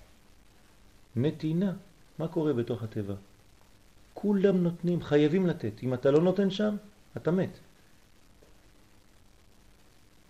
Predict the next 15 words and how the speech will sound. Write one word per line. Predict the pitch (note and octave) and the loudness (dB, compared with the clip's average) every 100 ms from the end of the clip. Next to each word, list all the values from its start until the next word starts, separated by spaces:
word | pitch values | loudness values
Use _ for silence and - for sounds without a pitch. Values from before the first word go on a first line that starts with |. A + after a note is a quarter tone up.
| - - - | -20 -20 -4
הוא | C#3 | -2
חוזר | - D3+ B2+ A3 A#3 | 8 8 12 12 12
למציאות | A3 G3 F#3 F#3 F#3+ A3+ | 12 10 8 4 2 2
של | G#3+ G3 | 6 6
נתינה, | F#3+ F#3 F3+ G#3+ | 6 4 4 4
של | A3 G3 F#3+ | 4 4 6
דאגה, | E3 F3+ F3 E3+ A3+ G3 | 10 12 12 12 12 12
וכל | F#3+ A3+ B3 A#3+ | 12 12 12 12
היום | A3+ A3+ A3 | 12 12 12
הוא | G#3+ G3+ B3 | 10 12 12
רץ | C4 G#3+ | 12 10
ממקום | A3+ G#3 - A#3 A#3+ | 8 10 10 12 12
למקום | A3+ G#3+ G#3 G3 B3 A3+ | 12 10 8 8 8 10
ונותן, | G#3+ G3 G#3 F#3 D#3+ | 8 8 6 6 4
ונותן, | F#3 F#3 G3 | 2 4 2